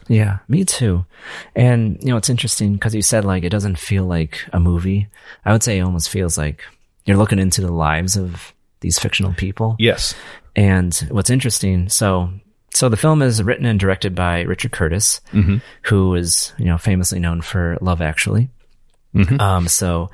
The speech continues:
Speaker 1: one of his actors, uh, Bill Nighy, he plays, uh, the dad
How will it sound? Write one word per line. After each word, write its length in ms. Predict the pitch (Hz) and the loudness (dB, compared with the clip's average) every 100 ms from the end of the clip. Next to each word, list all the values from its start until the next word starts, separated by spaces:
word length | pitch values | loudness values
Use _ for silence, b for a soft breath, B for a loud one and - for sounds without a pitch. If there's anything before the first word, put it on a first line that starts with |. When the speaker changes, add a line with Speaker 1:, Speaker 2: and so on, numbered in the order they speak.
| B B B B B B - | B B B B B B 0
Speaker 1:
one 100 | 127 | 4
of 60 | |
his 140 | 117 104 | 6 4
actors, 440 | 98 98 117 107 | 2 0 -2 0
uh, 120 | 95 | 0
Bill 200 | 87 101 | 2 2
Nighy, 540 | 98 95 95 101 113 110 | 2 0 0 0 0 0
he 220 | - 101 | -2 -6
plays, 580 | - 95 90 92 90 - - | -4 -2 0 0 -2 -4 -2
uh, 420 | 82 73 73 92 - _ _ _ _ _ - | -2 -2 -4 -8 -10 _ _ _ _ _ -8
the 460 | - 92 80 71 76 | 0 2 4 2 2
dad 440 | 98 92 82 82 | 2 2 2 -2